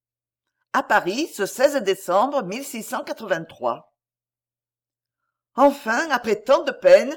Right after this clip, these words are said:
je marierai mon pauvre garçon. Je vous demande votre procuration pour signer à son contrat de mariage. Voilà deux petites lettres d'honnêteté que je vous prie de faire tenir à ma tante de Toulongeon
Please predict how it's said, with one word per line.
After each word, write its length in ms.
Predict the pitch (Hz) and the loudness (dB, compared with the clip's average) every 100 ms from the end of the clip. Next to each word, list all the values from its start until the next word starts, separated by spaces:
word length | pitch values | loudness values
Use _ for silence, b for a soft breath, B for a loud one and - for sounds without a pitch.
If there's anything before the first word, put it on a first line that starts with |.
| B B | B B
je 140 | 180 | -4
marierai 540 | 180 226 285 262 233 311 | -2 0 0 -4 -4 -2
mon 180 | 262 | -2
pauvre 320 | 165 254 302 247 | 2 0 2 0
garçon. 580 | 196 - - 135 139 - _ _ _ _ _ | -2 -4 -8 -10 -10 -16 _ _ _ _ _
Je 120 | - | -6
vous 140 | 165 | -4
demande 400 | 160 269 330 330 | -2 -2 -2 -4
votre 240 | 294 285 156 | -2 -2 -4
procuration 840 | - 285 294 226 180 - 180 269 B B | 0 0 0 -2 -4 -4 -6 -6 B B
pour 140 | - 185 | -8 -8
signer 420 | - 240 190 277 | -6 -8 -2 0
à 80 | 320 | 0
son 220 | 220 170 | -4 -6
contrat 380 | 202 233 - 294 | -6 -10 -2 -2
de 100 | 311 | 0
mariage. 720 | 226 165 143 127 135 143 160 - _ _ _ _ _ | -4 -4 -2 0 0 -6 -12 -18 _ _ _ _ _
Voilà 280 | 151 233 208 | -4 0 0
deux 200 | 139 302 | 0 -4
petites 360 | 359 339 285 277 | -6 -6 -6 -4
lettres 360 | 220 208 - | -4 -4 -6
d'honnêteté 880 | 139 180 262 254 175 - 180 247 - B - | -6 -4 -4 -4 -8 -6 -4 -4 -4 B -6
que 80 | 190 | -4
je 100 | 185 | -4
vous 140 | 156 | -6
prie 240 | - 254 | -10 -8
de 100 | 330 | -6
faire 300 | 339 269 220 | -2 -2 -2
tenir 400 | 214 165 151 285 | -4 -6 -4 -4
à 60 | 285 | -4
ma 140 | 180 | -4
tante 420 | 214 240 294 - 190 | -6 -4 -4 -4 -6
de 120 | 143 | -6
Toulongeon 760 | 143 185 185 170 147 190 269 | -8 -8 -6 -6 -4 -4 -4